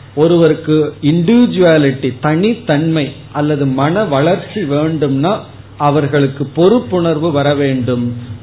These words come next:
பொறுப்புணர்ச்சி எப்ப வரும்னா, சுதந்திரம் எப்ப இருக்கோ அப்பொழுதுதான் வரும். அதே போல ஒருத்தருக்கு எவ்வளவு பணம் கொடுக்கிறது, எவ்வளவு தூரம் அவங்களுக்கு சுதந்திரம் கொடுக்கிறதுங்கிறத அவரவர்கள் அறிந்து ஆராய்ச்சி செய்து செய்ய வேண்டிய ஒரு முக்கியமான பொறுப்பு.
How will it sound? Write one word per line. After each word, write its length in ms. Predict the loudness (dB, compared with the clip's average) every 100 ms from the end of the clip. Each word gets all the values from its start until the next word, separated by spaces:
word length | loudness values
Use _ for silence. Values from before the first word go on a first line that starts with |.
| 0
பொறுப்புணர்ச்சி 800 | 4 4 2 2 2 2 0 0
எப்ப 440 | 0 2 2 4
வரும்னா, 360 | 2 0 -2 -4
சுதந்திரம் 580 | -2 -2 -2 -2 -2 -2
எப்ப 280 | -4 -2 0
இருக்கோ 280 | 0 -2
அப்பொழுதுதான் 760 | -2 -2 -2 0 0 0 -2 -2
வரும். 400 | -4 -6 -14 -20 -20 -18 -4
அதே 260 | 2 2
போல 280 | 2 4 4
ஒருத்தருக்கு 260 | 4 0 0
எவ்வளவு 460 | 0 2 4 2
பணம் 320 | 2 0 0 0
கொடுக்கிறது, 760 | -2 -2 -2 -2 -2 -2 -2
எவ்வளவு 420 | -2 0 2 2
தூரம் 360 | 2 0 2 0
அவங்களுக்கு 500 | 0 0 0 -2 -4
சுதந்திரம் 600 | -2 -2 -2 -2 -2 -2
கொடுக்கிறதுங்கிறத 920 | -4 -4 -4 -2 -2 -2 -2 0 -2 -4 -14 -20 -20
அவரவர்கள் 960 | -8 -4 0 0 2 2 0 0 -2 -2 -10 -20 -20 -20 -10
அறிந்து 760 | -2 0 2 0 0 2 2
ஆராய்ச்சி 680 | 4 4 4 4 2 -2 -8 -4
செய்து 380 | -2 -2 -2 -4
செய்ய 260 | -4 -2 0
வேண்டிய 400 | 0 0 0 2
ஒரு 140 | 2
முக்கியமான 720 | 0 -2 -2 0 0 -2 -4
பொறுப்பு. 300 | -2 -4 -4